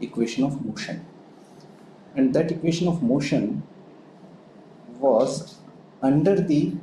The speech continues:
dipolar magnetic field and quadrupolar magnetic field. Dipolar magnetic field means a constant magnetic field over a space, and quadrupolar magnetic field means magnetic field has some gradient over the space.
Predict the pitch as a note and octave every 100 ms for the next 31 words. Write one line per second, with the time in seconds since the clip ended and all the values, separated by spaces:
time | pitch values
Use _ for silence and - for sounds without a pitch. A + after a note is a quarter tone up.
0 | - - A2+ A2 A2 E3 F3+ F3 F3 E3+
1 | F3 F3 - G3+ G#3 - - - - F#3+
2 | G3+ G#3 - C3 A2+ - G#2+ G2 G2 F2+
3 | F2+ - - - - - - - - -
4 | - - - B2 C3 E3 E3+ E3+ E3 E3+
5 | E3 - E3+ E3+ E3 D#3 - C3+ - -
6 | B2+ D3 - F#3+ E3 D#3+ C#3 D3 D3+ -
7 | D3+ C#3+ - C3 A#2 A2 - - E3+ G3
8 | - - - - - - - F#3+ - E3
9 | D#3 E3+ E3 E3 D#3 D3 C#3+ - D3 C#3
10 | C#3 C#3 - B2+ A#2+ B2+ B2+ - B2+ C3
11 | B2 B2+ B2+ B2 - C3 C3 A2 A2 A2+
12 | C#3 G#2+ G#3 G3+ F#3+ G#3+ A#3 - F3+ F3
13 | - -